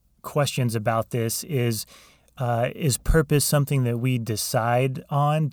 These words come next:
Do we choose it just out of anything? Or is it something that we discover, something that's kind of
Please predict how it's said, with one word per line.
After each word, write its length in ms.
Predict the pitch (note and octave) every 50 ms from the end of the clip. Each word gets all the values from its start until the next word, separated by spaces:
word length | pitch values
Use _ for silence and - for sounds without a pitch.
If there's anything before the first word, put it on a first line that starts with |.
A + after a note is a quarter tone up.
| - - _
Do 80 | - C3+
we 120 | C#3 C3+
choose 420 | A#2 - - - E3+ E3 C#3+ A#2
it 80 | A#2+ B2
just 260 | A2 A#2+ A#2+ - -
out 180 | C#3 B2 B2+ B2
of 240 | B2 A#2 G#2+ - - _ _ _ _ _ -
anything? 640 | C#3 C#3 C#3+ C3+ A#2+ - - A2 G2+ A2 A#2+ B2+ - - - - - - - - - -
Or 200 | D#3+ E3+ G3 G3
is 120 | F#3 D#3+
it 100 | F3+ F3
something 440 | - - E3+ E3 - - D#3+ D3+ D3
that 180 | C#3+ D3+ -
we 160 | C#3 C#3 C#3 C3
discover, 580 | A#2+ B2 - - - C3+ C3+ B2 A#2 A2 G#2+
something 380 | - - C3+ B2+ - C3 C3 B2
that's 180 | A#2+ A2+ -
kind 220 | - - C3 C#3 C3+
of 120 | A#2+ A2